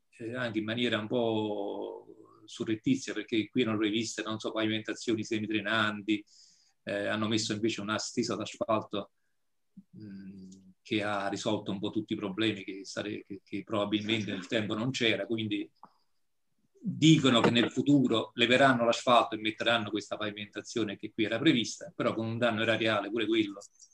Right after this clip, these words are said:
non lo so chi, chi pagherà. E poi c'è il completamento del, del parcheggio con quest'altra parte che è quella che, dove stanno, sono rimasti qualche sporadico campo da tennis, mi pare di capire. La cosa più importante di questa cosa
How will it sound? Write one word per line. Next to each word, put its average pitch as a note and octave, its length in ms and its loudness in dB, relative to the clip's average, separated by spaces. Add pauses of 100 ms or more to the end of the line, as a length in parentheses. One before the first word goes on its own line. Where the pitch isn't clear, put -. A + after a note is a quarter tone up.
(140)
non A2+ 100 -4
lo G#2+ 80 -2
so A2 180 -2
chi, - 140 -6 (120)
chi A2+ 120 -10
pagherà. G#2+ 500 0 (1160)
E F3+ 160 4
poi F3+ 500 8
c'è F3+ 160 6
il - 80 4
completamento D3 600 4
del, C3 200 2
del C#3+ 180 0
parcheggio B2 540 2
con C3 120 -2
quest'altra C3+ 540 2
parte A#2 400 4
che A#2 100 2
è A#2 40 -4
quella A#2 320 0
che, A2 260 -2
dove A2+ 380 -2
stanno, G#2 1120 -6 (180)
sono A2 260 -4
rimasti A2+ 640 0 (220)
qualche A#2+ 300 -2
sporadico A#2 540 2
campo A2 260 0
da G#2+ 100 0
tennis, G2+ 440 -4
mi G#2 120 -8
pare G2 220 -4
di G2+ 100 -12
capire. G#2 500 -10 (640)
La F3 120 6
cosa F3+ 220 6
più D#3+ 100 6
importante D3+ 440 6
di A#2+ 80 4
questa C#3+ 260 4
cosa B2+ 420 4